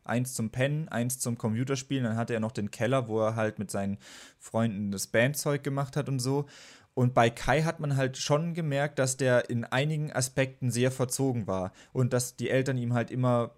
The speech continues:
alles gemacht haben und hinterhergeräumt haben. Die sind morgens reingekommen, haben gesagt, „Ja, hast du Hunger?“ Und dann, „Oh, hier habt ihr Omelette und Pipapo“ gemacht. Die haben ihn die ganze Zeit bekocht, die haben auch die Freunde bekocht, wenn sie da waren. Ähm,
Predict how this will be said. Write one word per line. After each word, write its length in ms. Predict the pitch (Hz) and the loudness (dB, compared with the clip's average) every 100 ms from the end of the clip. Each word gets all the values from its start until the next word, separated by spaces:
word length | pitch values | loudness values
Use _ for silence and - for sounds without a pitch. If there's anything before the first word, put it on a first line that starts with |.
| _ _ | _ _
alles 380 | - 123 123 - | 2 4 4 2
gemacht 360 | 131 127 127 143 | 2 2 0 2
haben 260 | 123 123 | 4 4
und 120 | 117 | 0
hinterhergeräumt 720 | 113 117 107 117 120 104 101 | -2 -2 2 2 2 0 -2
haben. 220 | 110 101 101 | 0 0 0
Die 80 | |
sind 160 | 110 120 | -4 0
morgens 360 | 123 135 139 127 | 2 2 2 2
reingekommen, 560 | 135 160 139 160 147 | 2 2 -2 -2 0
haben 140 | 131 131 | -2 -2
gesagt, 300 | 131 123 123 | 0 0 2
„Ja, 140 | 120 | 2
hast 200 | 120 123 | 2 0
du 60 | 123 | -2
Hunger?“ 300 | 147 156 147 | 0 2 0
Und 160 | 120 | 0
dann, 240 | 120 117 117 | -2 -4 -4
„Oh, 200 | 123 123 | -2 0
hier 240 | 123 120 | 0 0
habt 200 | 123 117 | 0 -2
ihr 120 | 113 107 | -2 -2
Omelette 340 | 117 120 123 | 0 -2 -2
und 180 | 110 107 | -6 -6
Pipapo“ 500 | - 127 131 - 143 | -10 -4 -4 -2 -4
gemacht. 360 | 135 131 131 | -2 -4 -4
Die 100 | 107 | -4
haben 220 | 110 117 120 - - - _ | -2 -2 -4 -8 -20 -20 _
ihn 140 | 123 | -2
die 80 | 120 | 0
ganze 260 | 127 123 - | 2 0 -2
Zeit 260 | - 107 | -2 -2
bekocht, 480 | 135 - 156 151 - | -4 2 2 2 -6
die 100 | 110 | -4
haben 160 | 117 117 | -2 -2
auch 80 | |
die 100 | 117 | -4
Freunde 360 | - - 139 147 | -8 2 4 4
bekocht, 420 | 131 127 135 135 | -2 -4 -6 -4
wenn 140 | 123 127 | -4 -2
sie 100 | 120 | 0
da 240 | 120 120 | 0 2
waren. 260 | 120 120 123 - - 135 | 2 0 -4 -10 -16 -12
Ähm, 340 | - 104 101 | -2 0 0